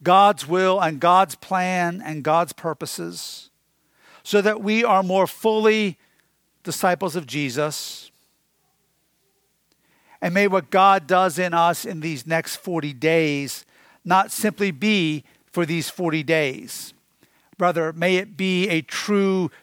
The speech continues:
deep work of God in our lives that is of lasting and eternal significance as we grow more fully into the people that He is calling us to be for the glory of His name.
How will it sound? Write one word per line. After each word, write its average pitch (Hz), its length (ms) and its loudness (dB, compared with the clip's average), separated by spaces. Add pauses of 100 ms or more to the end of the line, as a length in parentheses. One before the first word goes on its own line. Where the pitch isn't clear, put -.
(100)
deep 190 280 0
work 170 240 2
of 143 160 -4
God 185 260 4
in 190 140 -4
our 151 140 4
lives 139 480 2
that 160 160 -2
is 151 120 -2
of 127 160 -4
lasting 170 680 0
and 151 80 -8
eternal 185 360 -4
significance 139 920 -8 (420)
as 180 180 -2
we 190 120 -4
grow 165 300 0
more 151 200 -4
fully 190 460 -4
into 165 160 -6
the 156 100 -10
people 127 560 -8 (440)
that 139 120 -10
He 139 100 -6
is 127 140 -6
calling 156 480 -2
us - 520 -4 (360)
to 147 140 -12
be 123 300 -10
for 131 200 -16
the 135 100 -10
glory 131 400 -6
of 120 160 -12
His 117 200 -10
name. 104 420 -16